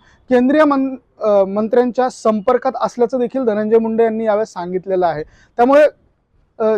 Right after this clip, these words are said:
शेतकऱ्यांच्या हितासाठी ते दिल्लीला आलेले आहेत आणि त्यांनी आज केंद्रीय मंत्र्यांची भेट घेतलेली आहे आणि कांदा निर्यातीवरती जो शुल्क लादण्यात आला होता, तो शुल्क मागे घेणार असल्याची एक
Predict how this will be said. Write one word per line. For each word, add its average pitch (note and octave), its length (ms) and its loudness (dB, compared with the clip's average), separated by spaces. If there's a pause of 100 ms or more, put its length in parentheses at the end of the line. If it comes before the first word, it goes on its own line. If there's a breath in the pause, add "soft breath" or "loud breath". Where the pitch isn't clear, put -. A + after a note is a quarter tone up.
(140)
शेतकऱ्यांच्या C4+ 600 0
हितासाठी A3+ 600 0
ते - 400 -6
दिल्लीला G#3+ 520 0
आलेले A3+ 320 4
आहेत G#3+ 280 0
आणि G#3+ 140 -4
त्यांनी G#3+ 280 -8
आज G#3 280 0
केंद्रीय G#3 340 -4
मंत्र्यांची G3+ 460 -8
भेट F#3 240 -6
घेतलेली G3 380 -6
आहे F3+ 200 0
आणि G#3+ 160 -4
कांदा G3+ 440 -4
निर्यातीवरती A#3 720 -2
जो A3+ 120 0 (400 soft breath)
शुल्क A#3+ 340 0
लादण्यात C4 400 2 (100)
आला G#3+ 200 4
होता, F#3+ 280 2 (320 soft breath)
तो - 80 0
शुल्क C4+ 440 -2
मागे A#3 460 2
घेणार A3+ 380 0
असल्याची B3+ 540 0
एक C#4 80 -4